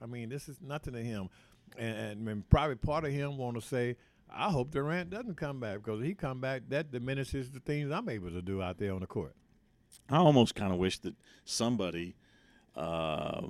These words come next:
Speaker 2: would go at these guys, go at the Warriors and say, "Listen, you guys are go-, trotting out this tiny lineup with Draymond as your
Speaker 1: <laughs>
Speaker 2: center.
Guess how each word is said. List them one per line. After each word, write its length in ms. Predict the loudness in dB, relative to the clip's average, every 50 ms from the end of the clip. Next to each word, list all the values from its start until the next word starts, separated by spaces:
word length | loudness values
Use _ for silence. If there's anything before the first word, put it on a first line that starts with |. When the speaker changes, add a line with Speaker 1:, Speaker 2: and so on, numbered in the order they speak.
| -8 -12 -14 -20 _ _ -4
Speaker 2:
would 220 | -2 -2 0 4
go 200 | 6 8 8 8
at 180 | 8 6 4 2
these 200 | -2 -2 -2 -2
guys, 540 | -2 0 0 2 2 0 0 -2 -4 -4 -2
go 180 | 0 2 4
at 100 | 4 4
the 160 | 2 2 0 0
Warriors 460 | 0 0 2 2 2 2 0 -2 -4
and 120 | -8 -8
say, 200 | -6 -4 -2 0
"Listen, 420 | 2 2 2 2 0 -4 -8 -8 -10 _ _ -8
you 80 | -2 4
guys 240 | 6 6 6 6 4
are 20 |
go-, 240 | 2 2 0 0 0 -2
trotting 260 | 0 0 2 2 2
out 160 | -2 -2 -2
this 240 | -2 -4 -4 -4 -10 _ _ _ -4
tiny 340 | -2 0 2 2 2 2
lineup 460 | 0 0 -2 -2 -2 -2 -2 -4 -4 -4 -6
with 180 | -6 -6 -4
Draymond 460 | -2 -2 0 0 0 0 0 -2 -2 -4
as 100 | -4 -4
your 80 | -4 -4
Speaker 1:
<laughs> 140 | -2 0
Speaker 2:
center. 260 | 0 0 0 0 -2